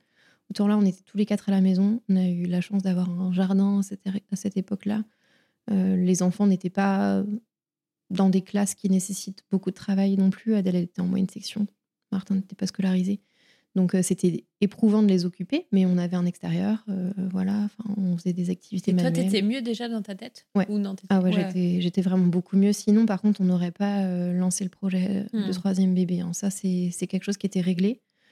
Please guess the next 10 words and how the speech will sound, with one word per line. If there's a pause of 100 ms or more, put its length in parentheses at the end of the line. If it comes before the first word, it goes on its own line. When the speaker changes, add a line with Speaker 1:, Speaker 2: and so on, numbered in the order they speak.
(380)
Speaker 1:
Et
puis
surtout,
je
l'avais
identifié.
Je
m'étais
dit,
euh, «